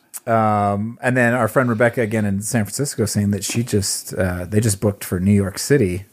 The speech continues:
next week 'cause it just opened. So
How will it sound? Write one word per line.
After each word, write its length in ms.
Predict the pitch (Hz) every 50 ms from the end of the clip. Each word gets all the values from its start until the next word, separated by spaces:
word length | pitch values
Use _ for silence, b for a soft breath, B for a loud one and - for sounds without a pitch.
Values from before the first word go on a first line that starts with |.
| _
next 300 | 131 101 95 92 - -
week 220 | - 95 92 95 -
'cause 140 | - 98 90
it 140 | 98 80 85
just 280 | 107 110 101 - -
opened. 440 | 104 104 113 107 - - 82 - - - _
So 400 | - - - - 92 87 87 85